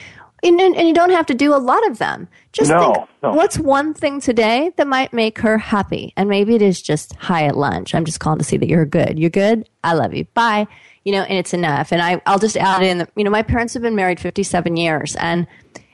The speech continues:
Speaker 1: it's just the cutest thing. You know, my father goes off to the spa in the morning, and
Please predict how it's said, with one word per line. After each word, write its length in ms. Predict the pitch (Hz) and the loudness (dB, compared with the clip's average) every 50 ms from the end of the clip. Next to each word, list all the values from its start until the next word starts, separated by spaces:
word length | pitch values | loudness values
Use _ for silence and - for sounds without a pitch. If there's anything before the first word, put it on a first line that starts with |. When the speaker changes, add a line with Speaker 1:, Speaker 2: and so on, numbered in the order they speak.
| _ _ - | _ _ -6
Speaker 1:
it's 180 | 247 - - | -6 -4 -2
just 180 | - 311 302 - | -2 -2 0 0
the 80 | 427 | -2
cutest 460 | - - - 294 247 262 254 - - - | -2 0 0 2 2 2 0 0 -2 -2
thing. 200 | 220 185 170 160 | 0 0 0 0
You 80 | 165 | 0
know, 60 | 175 | 0
my 140 | 175 180 190 | 0 0 0
father 300 | - 208 196 208 220 247 240 | 0 0 0 2 2 2 2
goes 180 | 254 247 226 | 2 0 2
off 220 | 214 190 196 196 - | 2 0 0 -2 -2
to 100 | - 202 | -4 -4
the 80 | 208 | -4
spa 380 | 196 - - - 180 170 175 185 | -4 -4 -4 -2 0 2 2 2
in 80 | 190 | 0
the 60 | 196 196 | 0 0
morning, 720 | 185 180 180 180 175 180 180 180 175 175 175 175 175 175 | 0 2 2 2 2 0 0 0 0 0 0 -2 -2 -2
and 400 | - 175 170 165 165 165 170 160 | -2 -2 -2 -2 -2 -2 -4 -6